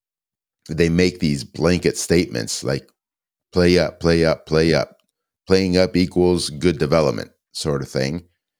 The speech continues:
And it's just not true, okay? They wanna force everything,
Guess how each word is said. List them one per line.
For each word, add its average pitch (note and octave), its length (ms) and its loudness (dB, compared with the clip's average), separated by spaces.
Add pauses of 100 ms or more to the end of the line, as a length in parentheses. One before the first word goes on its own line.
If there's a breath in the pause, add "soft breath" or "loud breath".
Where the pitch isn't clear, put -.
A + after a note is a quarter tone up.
(360)
And D#2+ 680 0
it's F2+ 260 0
just F#2+ 260 -2
not F2 500 0
true, F2 520 0 (280)
okay? D2+ 380 -2
They E2+ 180 0
wanna E2 280 0
force F2+ 440 0
everything, D2+ 760 -2